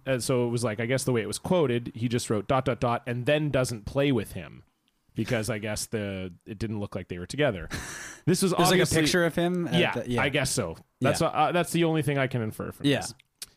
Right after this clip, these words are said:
Speaker 1: "This was obviously a very bad joke on my part, and I'm not sure how I thought it was clever at the time.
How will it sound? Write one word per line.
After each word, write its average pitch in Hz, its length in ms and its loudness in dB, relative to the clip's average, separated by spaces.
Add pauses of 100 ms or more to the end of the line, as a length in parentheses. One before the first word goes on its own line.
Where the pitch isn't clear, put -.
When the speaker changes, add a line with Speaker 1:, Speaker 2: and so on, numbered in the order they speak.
(160)
Speaker 1:
"This 180 140 4
was 220 120 4
obviously 190 360 4
a 147 60 4
very 151 300 4
bad 143 360 2
joke 143 340 2
on 120 100 2
my 110 160 -2
part, 98 380 -2
and 123 100 0
I'm 135 80 2
not 170 220 0
sure 156 200 2
how 131 160 4
I 123 80 4
thought 120 220 2
it 110 60 0
was 113 120 -4
clever 139 380 2
at 110 80 -2
the 120 80 -4
time. 98 420 -2